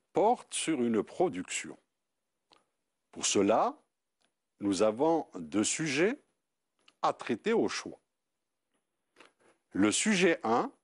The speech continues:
dans le cadre d'un débat sur l'esclavage organisé par votre professeur à la fin du projet, rédigez un compte-rendu du texte étudié. Sujet deux,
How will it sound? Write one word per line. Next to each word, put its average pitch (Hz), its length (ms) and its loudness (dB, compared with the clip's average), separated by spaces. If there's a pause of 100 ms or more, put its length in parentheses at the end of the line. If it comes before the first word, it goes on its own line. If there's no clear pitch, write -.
(500)
dans 120 200 0
le 156 160 4
cadre 123 440 0
d'un 123 200 0
débat 120 560 2
sur - 280 -4
l'esclavage 165 920 0 (160)
organisé 135 680 2
par 104 240 0
votre 104 320 -2
professeur 185 840 0 (320)
à 202 120 0
la 208 120 2
fin 104 200 -4
du 90 140 -6
projet, 139 480 0 (760)
rédigez 175 760 0
un 240 180 2
compte-rendu 165 640 2
du 110 160 -4
texte 127 640 -2
étudié. - 580 -10 (1080)
Sujet 113 460 2
deux, 247 340 2